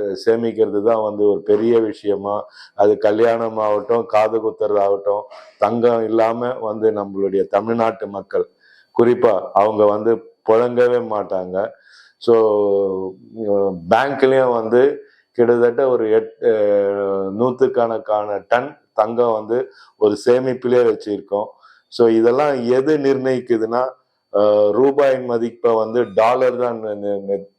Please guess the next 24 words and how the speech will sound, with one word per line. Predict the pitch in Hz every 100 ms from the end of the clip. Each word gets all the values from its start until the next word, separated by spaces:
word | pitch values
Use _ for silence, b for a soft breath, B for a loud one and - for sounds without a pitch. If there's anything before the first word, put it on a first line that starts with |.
| _
அஹ், | 104 98
மதி-, | 98 101 98 98
இது | 98 101 98
நிர்ணயிக்குது. | 101 107 104 101 95 107 147 - B B B
அந்த | 107 123 117 110 92
டாலரினுடைய | 113 147 151 139 135 127 120
உச்சம் | 110 107 127 - 160 147 139 127 120 113 110
தான் | 143 131
வந்து | 117 120 135 131
இது | 110 104
மூ-, | 107 107 98 - B B -
அஹ், | 101 101 101 98 98 98
மூணு | 110 123 117
லட்சத்துக்கு | 117 107 123 127 113 110
போவோன்ற | 113 117 117 117 113 101
மாதிரி | 110 117 110 104 98 95 98
நிபுணர்கள் | 107 113 117 113 107 101
வந்து | 98 101 123 - B B B -
ப்ரெடிக்ட் | 120 123 139 -
பண்ணியிருக்காங்க. | 120 110 101 101 95 98 135 175 - _ _ _ _ _ _ _ 131
அந்த, | 117 120 117 117
அந்த | 117 120 123
மத்த | 120 117 127
விஷயம்லாம் | 123 117 135 131 151